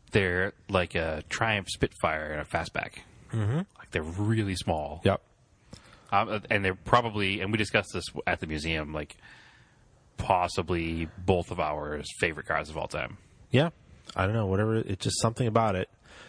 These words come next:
Speaker 2: Some people really don't like 'em, but I don't know. It's
Speaker 1: I don't know
Speaker 2: just
Speaker 1: who
Speaker 2: a
Speaker 1: couldn't like that car.
Speaker 2: I like it better than, I know it's inspired by, like, an, uh, an E-Type.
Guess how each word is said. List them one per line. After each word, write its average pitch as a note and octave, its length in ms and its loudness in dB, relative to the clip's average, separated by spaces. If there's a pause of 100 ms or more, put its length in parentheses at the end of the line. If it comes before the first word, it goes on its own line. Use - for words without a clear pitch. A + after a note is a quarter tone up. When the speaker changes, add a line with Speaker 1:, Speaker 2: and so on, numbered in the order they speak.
Speaker 2:
Some E3 140 2
people B3+ 220 4
really A#2+ 200 4
don't A2 160 0
like A2+ 180 4
'em, D#3+ 160 0
but F#2+ 180 4
I F#2+ 120 2
don't G2+ 120 2
know. G#2 220 2
It's F2+ 140 -6
Speaker 1:
I - 40 4
don't G#2 100 4
know - 20 4
Speaker 2:
just G2+ 100 2
Speaker 1:
who G#2 60 2
Speaker 2:
a - 40 -2
Speaker 1:
couldn't G2 240 0
like E2 180 -2
that D2 180 -6
car. - 240 -4 (280)
Speaker 2:
I B2 260 6
like C#3 300 2
it A2 160 -2
better A2 420 4
than, F#2+ 500 -2 (560)
I A2+ 80 6
know A#2+ 140 6
it's - 120 -4
inspired A2 380 4
by, C3 80 2
like, C3 200 0
an, A#2 120 -8 (100)
uh, G2 260 4
an F#2+ 100 0
E-Type. C3+ 420 2